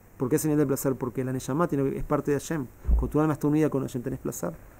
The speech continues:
Unión, Dvekut ko-, Dvekut Hashem. Dvekut en todos los ámbitos. Dice, no, no porque sí la Torah usa el mismo concepto con la mujer.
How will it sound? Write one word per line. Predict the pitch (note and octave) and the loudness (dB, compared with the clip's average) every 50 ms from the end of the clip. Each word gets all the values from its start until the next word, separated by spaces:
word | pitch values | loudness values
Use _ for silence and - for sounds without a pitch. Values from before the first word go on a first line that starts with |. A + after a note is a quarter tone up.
| - - | -6 -2
Unión, | C#3+ C#3 D#3 F#3 G3 E3+ B2 G#2+ - - - - - | 0 2 4 4 4 2 0 -2 -8 -16 -18 -12 -6
Dvekut | C3 B2+ C3+ - E3 E3 E3 | -2 0 2 4 2 2 4
ko-, | - E3+ | 2 0
Dvekut | D#3 B2+ C3+ C#3+ C#3 C3+ D#3 D#3+ | 0 2 0 0 0 0 2 6
Hashem. | E3 - - - - - - - - - - - - - - - - - - - | 8 10 10 10 10 8 4 0 -4 -10 -12 -12 -14 -16 -18 -20 -20 -20 -12 -4
Dvekut | B2 C3+ C3+ F3 F#3+ F#3+ | -2 2 6 8 8 8
en | E3 | 8
todos | - G3 G3+ | 8 8 8
los | - - - | 8 6 4
ámbitos. | D3 C#3 C3 A#2 C3+ B2 G#2+ | 2 2 2 0 -2 -2 -2
Dice, | C3 C3+ D3 C#3+ C3+ - - - - - | -2 0 2 2 0 0 -2 -10 -10 -2
no, | C3+ D3+ D#3+ F3 | 2 2 4 4
no | F#3 E3 E3+ E3+ | 6 6 6 8
porque | F3 F3+ D#3 D3+ D3 | 8 6 4 4 4
sí | - E3+ | 4 6
la | F#3+ C#3+ | 4 6
Torah | - C#3 D#3 D#3 | 6 4 4 4
usa | D#3+ C#3+ - D#3 | 4 4 2 2
el | D3 | 2
mismo | D#3 D3+ D#3 | 2 2 2
concepto | C#3+ C#3+ C3+ C#3+ D3+ D3+ | 2 2 0 2 0 2
con | C3+ C#3+ | 2 2
la | C#3+ | 2
mujer. | C#3+ C3+ B2+ - G#3 F3+ B2+ | 2 0 2 2 0 0 0